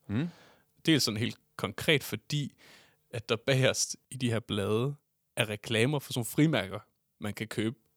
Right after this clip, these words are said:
Speaker 2: der ligesom støtter hæren.
Speaker 1: Ja.
Speaker 2: Og hvor der er sådan en, sådan en lille tegning af ham, hvor han står sådan og, med hænderne i siden og sådan opfordrer børn til sådan at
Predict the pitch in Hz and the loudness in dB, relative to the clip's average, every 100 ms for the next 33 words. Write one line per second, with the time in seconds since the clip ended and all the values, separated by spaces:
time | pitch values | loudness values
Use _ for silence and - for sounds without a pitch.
0 | - 113 123 - 135 120 107 120 85 - | -4 -4 -4 -2 2 2 4 2 2 -6
1 | - _ 110 101 - _ _ 120 110 107 | -16 _ 2 2 2 _ _ -4 0 0
2 | 110 120 104 107 - _ _ - 110 113 | 0 -2 -4 -6 -12 _ _ -6 -4 -2
3 | - 113 120 101 95 101 101 - 113 107 | -2 0 0 -2 -4 -8 -8 -10 -8 -8
4 | 104 113 - _ - - - - 98 - | -10 -16 -18 _ -20 -20 -14 -10 -8 -6
5 | 113 107 104 - 117 117 110 - - 117 | -4 -4 -2 2 2 2 0 -2 -2 0
6 | - 104 101 - 120 104 101 - 113 104 | 2 2 2 2 2 2 -2 -6 -4 -4
7 | 101 | -6